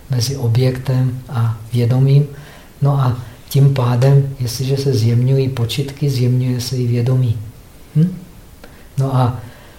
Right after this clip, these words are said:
jemné, jenom jemné vědomí si může být vědomo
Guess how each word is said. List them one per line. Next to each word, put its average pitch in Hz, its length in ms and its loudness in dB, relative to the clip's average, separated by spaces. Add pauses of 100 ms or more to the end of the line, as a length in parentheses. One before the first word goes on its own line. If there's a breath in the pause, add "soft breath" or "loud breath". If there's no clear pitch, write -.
(560 loud breath)
jemné, 143 500 6
jenom 143 380 4
jemné 139 520 6
vědomí 143 640 4 (120)
si - 200 -2
může 139 280 6
být 143 380 2
vědomo 135 880 4